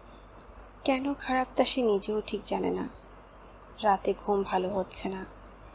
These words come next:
একবার ঘুম ভাঙলে কিছুতেই ঘুম আসতে চায় না।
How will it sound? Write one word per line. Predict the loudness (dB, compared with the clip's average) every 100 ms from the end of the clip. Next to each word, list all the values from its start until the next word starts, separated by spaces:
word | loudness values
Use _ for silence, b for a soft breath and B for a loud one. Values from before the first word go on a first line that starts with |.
| B B B B -2
একবার | -2 4 4 4
ঘুম | 2 2
ভাঙলে | 0 0 0 0 -2
কিছুতেই | -4 -2 -2 0 0 0 -2 0
ঘুম | 2
আসতে | 2 -2 -2
চায় | -2 -2 -2
না। | -6